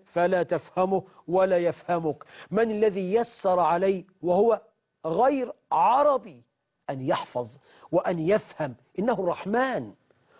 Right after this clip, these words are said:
هو الذي علم القرآن، جعل تعلمه سهلاً ميسورا. القول الرابع، الرحمن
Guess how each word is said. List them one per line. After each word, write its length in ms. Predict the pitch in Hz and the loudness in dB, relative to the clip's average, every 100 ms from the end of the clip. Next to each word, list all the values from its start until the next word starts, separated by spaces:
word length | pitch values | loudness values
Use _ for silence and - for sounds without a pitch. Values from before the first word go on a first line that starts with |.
| - - | -16 0
هو 140 | 202 | 2
الذي 300 | 214 233 214 | 4 2 2
علم 460 | 208 262 311 277 214 | 2 2 2 0 0
القرآن، 920 | 180 170 170 175 233 285 277 220 135 - _ - 139 | -2 -4 -6 -2 2 4 4 0 -6 -16 _ -14 -2
جعل 400 | 233 202 190 170 | 0 2 0 -2
تعلمه 800 | 180 139 147 180 240 208 156 147 | -2 -2 -4 0 2 2 0 -4
سهلاً 500 | - 240 175 180 165 | 0 0 0 -2 -2
ميسورا. 960 | 143 139 131 - 208 285 269 170 123 _ _ _ _ _ - | -2 -8 -8 -2 2 4 4 2 -2 _ _ _ _ _ -20
القول 360 | 120 180 175 143 | -8 -4 -2 -2
الرابع، 500 | 131 185 139 117 - _ _ _ - - - | 0 0 0 -6 -14 _ _ _ -20 -14 -2
الرحمن 760 | 240 254 254 - 254 294 294 | 0 2 0 -2 0 2 2